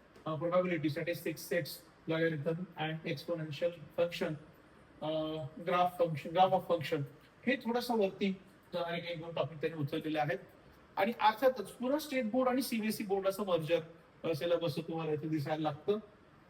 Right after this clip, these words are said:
त्याचबरोबर मग बेसिक मॅथमॅटिक्स मध्ये काय काय येणार आहे त्याचेही त्या ठिकाणी दिलेले आहेत, रिझनिंगचं आहे, आणि पुन्हा फिजिक्स मध्ये सेम असं आहे की बायोलॉजी ग्रुप असो किंवा मॅथमॅटिक्सचा ग्रुप असो,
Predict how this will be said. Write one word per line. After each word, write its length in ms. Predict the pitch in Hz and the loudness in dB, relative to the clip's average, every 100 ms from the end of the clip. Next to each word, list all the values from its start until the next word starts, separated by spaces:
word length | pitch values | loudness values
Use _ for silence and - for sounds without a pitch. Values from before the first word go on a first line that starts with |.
| - - - | -20 -8 4
त्याचबरोबर 540 | 254 262 262 262 262 - | 4 6 4 6 4 2
मग 120 | 247 | 0
बेसिक 300 | 220 247 285 | 2 2 2
मॅथमॅटिक्स 500 | 240 226 214 196 208 | 0 2 2 0 0
मध्ये 140 | 208 196 | 0 2
काय 180 | 185 160 | 2 2
काय 160 | 160 | -2
येणार 240 | 156 151 147 | -2 0 0
आहे 100 | 147 | 0
त्याचेही 380 | 156 147 190 | -4 -2 -2
त्या 140 | 190 175 | -2 -2
ठिकाणी 380 | 156 156 160 147 | -2 -4 -4 -2
दिलेले 240 | 147 151 | 0 2
आहेत, 120 | 143 - | 0 -2
रिझनिंगचं 560 | 160 175 180 180 151 | -4 -2 -2 -4 0
आहे, 220 | 156 147 151 - - - - | 2 2 0 -4 -20 -20 -4
आणि 160 | 190 226 | 0 0
पुन्हा 240 | 240 233 | 2 2
फिजिक्स 380 | 226 190 190 180 | 4 2 0 0
मध्ये 260 | 175 175 190 - - - | 0 0 -2 -4 -20 -4
सेम 240 | 254 254 262 - | 2 4 2 -2
असं 200 | 214 208 | 2 4
आहे 260 | 180 180 | 4 2
की 160 | 180 247 - - | 0 -4 -4 -10
बायोलॉजी 480 | 202 180 196 226 254 | 2 4 6 6 4
ग्रुप 280 | 247 240 196 | 0 0 0
असो 320 | 175 170 - - - - - | 0 -2 -6 -14 -20 -20 -8
किंवा 360 | 185 185 240 294 - - | -4 2 4 2 -4 -12
मॅथमॅटिक्सचा 600 | - 233 269 247 220 214 | -2 0 2 2 2 0
ग्रुप 280 | 208 180 175 | 0 -2 -2
असो, 280 | 165 190 180 | -4 -2 -6